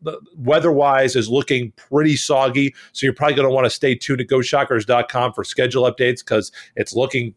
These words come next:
quite frankly, Saturday and Sunday are looking so good.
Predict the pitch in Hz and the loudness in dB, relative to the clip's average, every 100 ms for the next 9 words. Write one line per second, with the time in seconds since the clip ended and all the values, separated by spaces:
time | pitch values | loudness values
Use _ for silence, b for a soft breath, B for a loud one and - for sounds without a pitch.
0 | _ - 185 185 175 160 131 123 175 165 | _ -2 0 0 0 0 0 0 2 2
1 | 151 135 - 147 139 123 127 127 110 - | 2 0 0 0 2 2 0 -4 -8 -4
2 | - 156 120 139 147 | 0 0 2 2 2